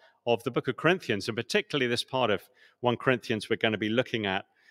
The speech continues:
this afternoon that Mark just read out to us. Have a look at that. Wisdom and spirituality. So chapter two, verse six on page one one four five. It'd be a massive help to me if you could refer to that.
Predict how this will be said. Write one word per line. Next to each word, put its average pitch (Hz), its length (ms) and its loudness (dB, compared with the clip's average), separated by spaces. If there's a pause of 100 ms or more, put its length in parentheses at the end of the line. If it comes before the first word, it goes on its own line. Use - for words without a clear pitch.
(140)
this - 160 -4
afternoon 117 480 0
that 98 100 -2
Mark 104 240 -4
just - 240 -10
read 101 120 2
out 98 200 0
to 82 180 -10
us. - 300 -10 (2250)
Have 143 120 0
a 135 60 0
look 131 100 -2
at 107 80 -2
that. 87 340 -6
Wisdom 143 400 2
and 127 100 0
spirituality. 98 720 0
So 113 340 2 (1500)
chapter 139 300 -4
two, 135 200 0
verse 101 240 0
six - 380 0
on 110 100 -2
page 110 280 -2
one 113 160 -2
one 107 120 -2
four 107 240 -2
five. 113 360 2
It'd 107 160 -14
be 113 80 -2
a - 20 -4
massive 120 360 -6
help 98 180 -2
to - 120 -10
me 101 120 -2
if - 160 -8
you 101 80 -4
could - 220 -8 (580)
refer 110 340 0
to - 160 -6
that. 82 240 -4